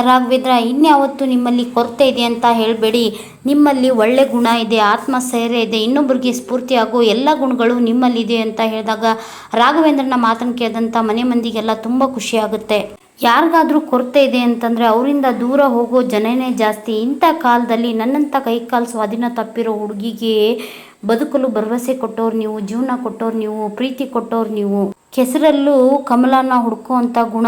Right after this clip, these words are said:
ನಿಮ್ದು ಅಂತ ಹೇಳಿದಾಗ, "ಇಲ್ಲ ಅನಿತಾ, ಅದೆಲ್ಲ ನಿಮ್ ಒಳ್ಳೆ ಮನಸ್ಸು" ಅಂತ ರಾಘವೇಂದ್ರ ಹೇಳ್ತಿರ್ತಾರೆ.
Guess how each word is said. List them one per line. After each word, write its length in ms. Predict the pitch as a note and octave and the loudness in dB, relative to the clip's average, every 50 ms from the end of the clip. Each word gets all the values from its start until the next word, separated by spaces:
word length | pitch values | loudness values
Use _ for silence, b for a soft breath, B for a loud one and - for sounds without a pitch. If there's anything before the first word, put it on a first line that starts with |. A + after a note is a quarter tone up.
| A#3+ B3+ | 2 4
ನಿಮ್ದು 380 | B3+ A#3 A3+ A3+ A3 A3+ A3+ | 4 4 4 2 2 2 0
ಅಂತ 200 | A3 G#3+ G#3 G#3 A3 G#3+ | 0 0 -2 -2 -2 -2
ಹೇಳಿದಾಗ, 360 | G#3 G#3 G#3 G#3 G#3+ G#3 A3+ A3+ G#3+ | -2 -2 -2 -4 -4 -2 0 0 0
"ಇಲ್ಲ 260 | A3 A#3 B3 C#4 C#4+ C4+ B3 A#3 B3 B B B B B B - | 0 0 0 2 2 2 2 2 -2 B B B B B B -2
ಅನಿತಾ, 400 | G#3+ A3+ A#3 A3+ A#3 B3+ B3+ A#3+ | 0 0 0 0 2 2 4 4
ಅದೆಲ್ಲ 300 | A3+ G#3+ A3 A3+ B3 C4 C4 | 4 2 2 2 4 4 2
ನಿಮ್ 200 | C4+ C4 B3 A#3 | 2 2 2 2
ಒಳ್ಳೆ 300 | G#3+ G3+ G3+ A#3 C4 C#4 C#4+ | 2 4 4 4 6 4 4
ಮನಸ್ಸು" 360 | C4+ A#3+ A#3 A3+ A3+ - A#3 | 4 2 0 -2 -2 -2 -2
ಅಂತ 180 | A3+ A3 A3 A#3 | -4 -2 0 0
ರಾಘವೇಂದ್ರ 540 | A3+ A3 G#3 G#3+ A3+ A3 A3 A3 A3 G#3+ A3 | 2 2 2 2 0 -2 -2 -2 -2 -2 -2
ಹೇಳ್ತಿರ್ತಾರೆ. 640 | G#3+ G#3+ G#3 G3+ G3+ A3 G#3 G3+ - G#3+ G#3 G#3+ G#3 | -2 -2 -4 -4 -4 -6 -8 -4 -2 -2 0 0 0